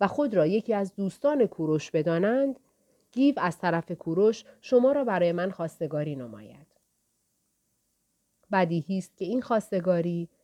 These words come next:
به رأی شما بستگی دارد. اگر راضی به این امر شدید، توسط هرمز به گیو اطلاع دهید تا مأموریت خود را به انجام رساند. که رفتار کوروش با من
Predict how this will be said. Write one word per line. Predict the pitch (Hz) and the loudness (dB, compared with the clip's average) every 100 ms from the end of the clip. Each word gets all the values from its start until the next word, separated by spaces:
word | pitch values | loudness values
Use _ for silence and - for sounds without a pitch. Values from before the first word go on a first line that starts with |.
| - | 0
به | 185 | 4
رأی | 190 180 175 | 4 2 0
شما | 165 196 180 208 | -2 -2 -2 -2
بستگی | 131 139 - 143 151 | -4 -10 -14 -16 -14
دارد. | 156 151 170 _ _ _ _ | -18 -20 -20 _ _ _ _
اگر | 220 240 285 | -2 2 4
راضی | 277 262 233 277 | 4 2 2 -2
به | |
این | 269 247 | 0 0
امر | 220 208 190 | 0 0 -2
شدید، | - 214 233 285 277 _ _ | -4 -2 0 -2 -4 _ _
توسط | - 214 208 - 247 | 2 4 4 0 -2
هرمز | 262 214 208 196 214 214 | 2 4 4 6 2 4
به | 190 | -2
گیو | 175 196 185 | 0 -4 -4
اطلاع | 190 - 190 185 254 | -8 -2 0 2 0
دهید | 233 180 175 170 _ _ | -2 -4 -6 -8 _ _
تا | 277 | 4
مأموریت | 269 262 247 240 254 269 277 | 4 4 2 4 4 2 -4
خود | 254 226 | -2 0
را | 220 | 0
به | 196 | -2
انجام | 170 165 165 165 151 | -2 -2 0 0 0
رساند. | 139 - 151 - - _ _ _ _ 240 | -10 -14 -20 -20 -20 _ _ _ _ 4
که | |
رفتار | 208 180 - 240 277 | 6 6 4 4 4
کوروش | - 196 175 - | -4 -4 -4 -6
با | 165 | -6
من | 160 170 170 | -4 -4 -6